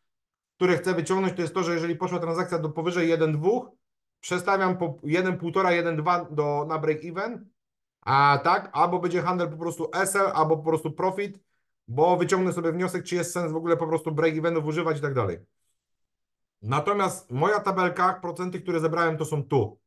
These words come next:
To jest mój maj, szesnaście przecinek trzy. Niech każdy sobie to pomnoży, bo Grzesiek się pytałeś, czy jest możliwość z miliona zrobić w miesiąc dwa, a nawet trzy. Tak, jest to do zrobienia, bo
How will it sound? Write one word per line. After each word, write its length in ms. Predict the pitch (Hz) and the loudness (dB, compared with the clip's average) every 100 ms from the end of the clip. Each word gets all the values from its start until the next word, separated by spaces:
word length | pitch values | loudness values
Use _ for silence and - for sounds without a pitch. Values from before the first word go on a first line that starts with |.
| _ _ | _ _
To 140 | - 214 | -4 0
jest 140 | 185 | 2
mój 160 | 180 160 | 2 2
maj, 380 | 151 127 113 107 | 2 2 -2 -6
szesnaście 500 | - 156 180 180 185 | -8 -6 -6 -6 -6
przecinek 360 | - 151 156 | -8 -4 -4
trzy. 460 | - - 208 214 214 _ - _ _ _ | -4 -2 0 -2 -8 _ -20 _ _ _
Niech 240 | 170 196 | -2 -2
każdy 280 | 196 196 190 | 2 4 4
sobie 200 | 190 180 | 2 0
to 120 | 180 | 0
pomnoży, 420 | - 170 185 190 175 | 0 0 2 2 2
bo 400 | 156 151 131 - _ _ _ _ - | 2 2 0 -12 _ _ _ _ -6
Grzesiek 360 | 139 180 190 | -4 -2 -2
się 120 | 190 | -4
pytałeś, 420 | 175 180 185 185 - | -4 0 2 2 2
czy 140 | 180 | 0
jest 320 | 180 156 156 | 0 -2 -4
możliwość 420 | 170 165 185 165 | -4 -2 0 -2
z 60 | 147 | -2
miliona 400 | 165 175 190 175 | -2 0 0 0
zrobić 300 | 170 170 156 | -2 -4 -4
w 20 | |
miesiąc 440 | 175 180 175 147 131 | -4 -2 -4 -6 -6
dwa, 540 | 135 175 233 - - _ _ _ | 0 2 2 -2 -14 _ _ _
a 120 | - 156 | -8 -2
nawet 320 | 170 170 170 | 2 0 0
trzy. 540 | - 202 240 247 - _ _ _ _ | -2 0 0 -2 -12 _ _ _ _
Tak, 400 | 185 135 104 - _ _ _ | 0 0 0 -14 _ _ _
jest 280 | 160 196 196 | -4 -2 0
to 100 | 185 | -2
do 140 | 160 | 0
zrobienia, 400 | 156 160 190 190 | 0 2 2 2
bo 480 | 165 160 156 151 - | 4 4 4 2 -4